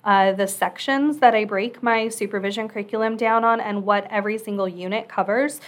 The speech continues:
So you can look at those topics and create something similar. Have a plan of what topics you're gonna start with, where you're gonna go with your supervision, and make sure you're covering all areas of the task list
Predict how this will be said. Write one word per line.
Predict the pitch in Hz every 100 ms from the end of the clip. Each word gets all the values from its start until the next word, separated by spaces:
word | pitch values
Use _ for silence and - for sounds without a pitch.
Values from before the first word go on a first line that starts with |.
| - -
So | -
you | 240 247
can | 254 349 269
look | 208 247
at | 233
those | 170 202
topics | - 262 277 320 320
and | 240
create | 214 247 233 226
something | 233 214 214 196
similar. | 196 226 196 170 160 - _
Have | - - 311
a | 349
plan | 349 277 254
of | 220 196
what | 240 240
topics | 247 240 247 240
you're | 202
gonna | 190 170
start | 175 - 233
with, | 220 214 208 208 - - _ -
where | 196 208 240 247
you're | 262 262
gonna | 240 208
go | 185 226 233
with | 262
your | 247 247
supervision, | - 240 247 240 233 226 233 226 233 226 _ _ _ _ -
and | 247 240 233
make | 240 254
sure | 254 311
you're | 320
covering | 311 285 269 247
all | 214 220 226
areas | 226 233 233 226
of | 180
the | 185
task | - - 233 -
list | 302 320